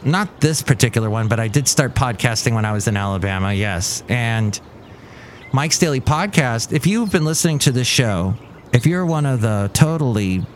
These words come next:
diehard fans, you knew me when I was married. You knew me when I, I guess I, I wasn't in, I had taken a hiatus in, from radio for a while.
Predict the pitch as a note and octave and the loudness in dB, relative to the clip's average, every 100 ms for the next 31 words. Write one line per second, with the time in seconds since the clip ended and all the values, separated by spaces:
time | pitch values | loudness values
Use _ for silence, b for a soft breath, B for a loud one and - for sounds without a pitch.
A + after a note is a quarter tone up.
0 | - - - - - C#3 D3 B2+ B2 A#2 | -20 -20 -12 -6 -2 0 0 0 0 -2
1 | - A2 F#2+ F2 F#2 - - - - - | 0 0 2 0 0 -2 -6 -16 -20 -20
2 | - - - - B B B B B B | -20 -20 -20 -20 B B B B B B
3 | - C#3 A3 G#3 E3 C3 B2+ B2 C3 B2 | -2 0 2 0 0 0 0 2 0 -2
4 | - C#2 - G2 A#2 F2 F2 E2+ G#2 C3+ | -4 -6 -2 0 0 0 0 0 0 2
5 | D3 C#3+ C#3 C3+ C3 B2 B2+ B2+ B2 A#2+ | 0 0 0 0 0 0 0 0 0 0
6 | G2 G#2 F#2+ F#2 F2 F2+ B B B B | 0 0 0 0 -2 -2 B B B B
7 | B - - - G#2+ G#2+ A#2 - - - | B -12 -12 -6 -2 0 0 -2 -6 -14
8 | - - A2 - G#2 G#2+ B2 A#2+ A#2 A#2+ | -10 -4 -2 0 -2 0 0 0 0 0
9 | A2 G#2+ - - - - - B2 B2 D#3 | 0 -2 -6 -20 -20 -12 -4 -2 2 2
10 | C#3+ C#3 A2 A#2+ A2+ A#2+ C3+ C#3 - A2+ | 2 2 2 0 0 0 0 0 0 0
11 | - B2+ A2 A2 A#2+ C3 C3 C#3+ C3+ C3 | 2 2 2 0 0 0 2 2 2 0
12 | C3+ C3+ D3 D#3 | 0 0 0 -2